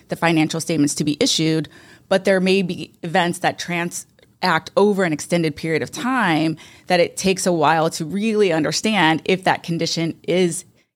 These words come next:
in existence at the balance sheet date. And that's where the judgment comes involved. And because there's a vast amount of information that companies have to go through, lots of, uh, transactions and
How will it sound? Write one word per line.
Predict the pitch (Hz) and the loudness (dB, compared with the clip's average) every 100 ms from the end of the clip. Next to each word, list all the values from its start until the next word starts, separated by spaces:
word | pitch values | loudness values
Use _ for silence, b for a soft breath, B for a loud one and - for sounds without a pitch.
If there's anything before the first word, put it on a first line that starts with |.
| - | -2
in | 196 185 | 2 4
existence | 156 143 156 165 147 143 | 2 0 -2 0 0 0
at | 139 135 | -2 0
the | |
balance | 147 135 - | -2 -2 -2
sheet | 143 | -4
date. | 139 - | -4 -2
And | 185 | 2
that's | 226 254 | 2 2
where | 262 | 0
the | 196 | 0
judgment | - 151 151 165 175 - | 0 0 0 0 -4 -2
comes | 180 180 | -2 0
involved. | 180 180 180 175 180 B B B B B | 0 2 2 2 -2 B B B B B
And | 185 190 | -2 0
because | 202 180 | 0 -2
there's | 170 | -2
a | 165 | -2
vast | 151 180 175 180 185 196 - - | -2 2 4 4 4 0 -8 -2
amount | 185 180 185 226 202 | 2 4 4 4 2
of | 156 151 - - | 0 -4 -14 -4
information | 190 180 170 160 170 175 | -2 0 0 0 -2 -2
that | 156 - - | -4 -6 -10
companies | 175 165 165 - | -6 -4 -4 -2
have | 156 - | -2 -2
to | |
go | 143 165 208 | 0 2 0
through, | - 143 147 156 B B - | -2 -2 -2 -6 B B -2
lots | 175 165 196 196 | 2 2 2 0
of, | 175 147 _ - | -2 -4 _ -6
uh, | 135 | -6
transactions | - 165 160 220 214 202 185 | -4 -2 2 0 0 -2 -2
and | 175 156 | -4 -4